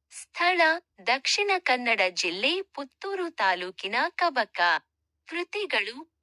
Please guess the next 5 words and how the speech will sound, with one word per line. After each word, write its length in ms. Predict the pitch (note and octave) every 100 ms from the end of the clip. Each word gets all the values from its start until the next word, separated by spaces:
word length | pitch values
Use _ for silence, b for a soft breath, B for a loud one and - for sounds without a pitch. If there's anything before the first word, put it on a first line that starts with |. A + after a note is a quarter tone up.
| -
ತುಳು 360 | E4 D#4+ F#4+
ಇಂಗ್ಲಿಷ್ 640 | E4+ B3 G#3 A3 G#3 - G3
ನಿಘಂಟು, 680 | F#3+ F3+ F3+ F3+ B3 D4+ - _ _
ಅಭಿನವ 640 | A#3 B3+ B3 F#4 D#4+ A3 G3
ಮಂಗರಾಜನ 880 | G3 G3+ A3 B3+ C4 B3+ G3+ F#3